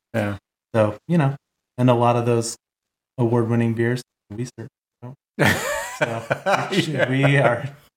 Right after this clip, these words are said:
Speaker 2: as cheap as we can be. So,
Speaker 1: Yeah,
Speaker 2: you know,
Speaker 1: yeah. Yeah,
Speaker 2: that's
Speaker 1: it's,
Speaker 2: what it is.
Speaker 1: it's interesting. I don't know. I, I think that,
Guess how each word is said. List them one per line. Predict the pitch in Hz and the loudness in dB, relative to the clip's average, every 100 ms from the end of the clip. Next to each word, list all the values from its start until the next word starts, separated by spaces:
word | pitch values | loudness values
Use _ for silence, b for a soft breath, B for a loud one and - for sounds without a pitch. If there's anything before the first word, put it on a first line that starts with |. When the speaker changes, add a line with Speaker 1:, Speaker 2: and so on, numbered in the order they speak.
| - | -6
Speaker 2:
as | 147 127 254 240 208 - | -6 -4 0 0 0 -2
cheap | 143 139 | -2 -2
as | 131 123 | -2 -4
we | |
can | 120 127 | -2 -2
be. | 117 107 | -2 -4
So, | 101 208 | -2 2
Speaker 1:
Yeah, | 170 90 87 - - | 4 2 -4 -10 -2
Speaker 2:
you | 113 | 2
know, | |
Speaker 1:
yeah. | 110 98 - _ _ _ _ _ _ | 2 -2 -10 _ _ _ _ _ _
Yeah, | 196 147 | 2 4
Speaker 2:
that's | 214 | 4
Speaker 1:
it's, | 131 | 2
Speaker 2:
what | 120 | 2
it | 127 | 2
is. | 135 - | 0 2
Speaker 1:
it's | 202 185 | 0 2
interesting. | 139 110 104 123 | 4 4 2 2
I | 139 | 4
don't | 156 | 6
know. | 123 | 6
I, | 120 - 135 | 4 4 4
I | |
think | 139 147 165 165 | 4 2 2 2
that, | 135 | 0